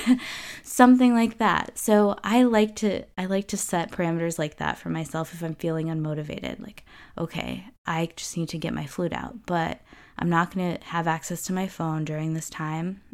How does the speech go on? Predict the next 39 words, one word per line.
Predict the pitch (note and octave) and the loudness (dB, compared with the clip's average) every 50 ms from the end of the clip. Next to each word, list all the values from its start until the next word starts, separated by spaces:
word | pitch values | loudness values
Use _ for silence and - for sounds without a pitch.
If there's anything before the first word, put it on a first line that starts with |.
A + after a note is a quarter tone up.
| - - | -12 -10
I | E3+ | -10
can | E3 - E3+ E3+ | -8 -6 -8 -8
just | D#3+ - - | -8 -4 -4
look | E3+ E3+ - | -4 -2 -2
at | - | -2
my | - G3 G3+ | 0 -2 -2
flute. | - - D#3+ D#3 D#3+ E3+ G3+ - - _ _ _ _ _ _ | -4 -2 -2 0 0 0 -2 -6 -12 _ _ _ _ _ _
It's | F#3+ F#3 - | -12 -12 -8
pretty | - - G#3+ G#3 A3 A#3 C4 C4+ | -4 -2 0 0 0 -2 -4 -4
and | B3+ A3 G#3+ | -4 -4 -4
shiny, | - F#3 F3+ F3 F#3 G3+ G#3+ | -4 -6 -6 -4 -4 -4 -4
but | G#3+ - G3 - - _ _ _ _ - | -2 -2 -2 -2 -4 _ _ _ _ -6
chances | - C#4+ E4+ G#4+ F#4+ D4 B3+ A#3+ | -2 -2 0 0 0 0 2 4
are | A3 G#3 G3 - | 4 4 2 2
I'm | G#3 A#3+ | 6 8
gonna | B3+ B3+ A#3+ | 8 8 8
play | - - F#3 E3+ E3 | 6 0 -2 -2 0
it | D#3 | -2
after | - D#2 - - - | -2 -4 -6 -8 -8
a | - | -6
while, | C2+ - - - - G#3 - - - - - - - - - - - - - | -6 -6 -6 -8 -10 -12 -14 -16 -18 -18 -18 -18 -20 -20 -20 -20 -14 -8 -4
right? | E3+ E3+ E3+ - - | -2 -2 -2 -2 -6
So | - - G3 F#3 F3 E3+ E3+ E3+ E3+ - - - - - _ - | -4 0 2 2 4 4 2 0 -2 -6 -14 -20 -20 -20 _ -8
that's | F3+ F3 F3 - F3+ | -6 -6 -6 -6 -4
one | F3 F3 F3 F3 F3+ F#3+ G3+ G#3 G#3 G#3+ G#3+ A3 A3+ A3+ A3+ A#3 - - - | -2 -2 0 0 2 4 6 6 8 8 6 6 4 2 -4 -10 -16 -20 -20
sort | - - F#3+ F#3 F#3 | -6 -2 0 2 4
of | F#3 F3+ F3+ - _ | 2 2 0 -4 _
idea | E3 E3 F3 F3+ D#3 D3 E3+ F3 E3+ D#3+ E3 E3+ F3+ G#3 G#3 - - - - _ _ _ - | -4 -2 -2 -2 0 0 0 0 2 0 0 -2 -2 -4 -6 -8 -16 -20 -20 _ _ _ -2
to | - G#3+ | 0 0
get | G#3 G#3 - F3+ E3 E3+ F3+ G3 - - - - - - - _ _ | 0 0 -2 0 0 2 0 0 -4 -10 -20 -20 -20 -20 -20 _ _
your | G3+ G3 F#3+ | 0 2 2
minimum | F#3 F3+ F#3 G3 G3+ G3+ G3+ G3 F#3+ F3 | 2 2 4 4 4 4 4 4 2 0
baseline | E3+ E3+ E3+ E3+ - - - - - - - | -2 -2 -4 -4 -6 -8 -8 -8 -8 -10 -8
in, | - B1+ - - - - | -8 -6 -6 -6 -6 -6
to | - - E3 | -8 -10 -4
build | D#3+ F3 F#3 F#3 F3+ | -2 -2 -2 0 -2
the | F3+ | -4
habit | E3 - - - F3 F3 D#3+ - - - - - - _ - - _ _ - - | -6 -6 -6 -6 -4 -4 -4 -6 -10 -14 -16 -20 -20 _ -20 -20 _ _ -8 -6
of | E3+ E3+ F3+ - - - - - - | -4 -4 -4 -6 -8 -12 -16 -18 -20